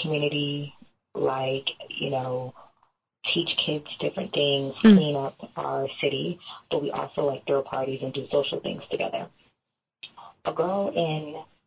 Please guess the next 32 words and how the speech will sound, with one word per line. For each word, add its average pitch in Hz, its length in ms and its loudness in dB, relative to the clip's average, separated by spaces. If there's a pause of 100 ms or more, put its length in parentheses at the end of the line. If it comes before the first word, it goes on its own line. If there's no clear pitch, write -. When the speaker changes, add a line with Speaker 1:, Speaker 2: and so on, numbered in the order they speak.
(380)
Speaker 1:
the 143 160 0
same 151 220 0
group 139 220 4
as 151 120 -2
me, 170 480 0 (260)
um, 139 400 -6 (460)
we, 190 680 0 (500)
like, 147 240 -2
have 170 480 -2 (140)
a 151 80 0
lot 143 280 2
of 135 80 -6
the 143 180 -4
same 139 320 -4 (380)
common 156 380 -4 (120)
friends, 185 480 -2 (500)
but - 300 0 (520)
we, 190 640 0
like, 135 240 -2
on 151 160 -4
our 147 160 -10
own, 165 420 -4 (400)
we 143 140 0
don't 170 200 2
really, 143 540 -2
like, - 200 -2 (500)
wanna 143 320 0
hang 127 220 -2
out - 120 -4
with - 140 -4
one - 120 -4
another. - 320 -4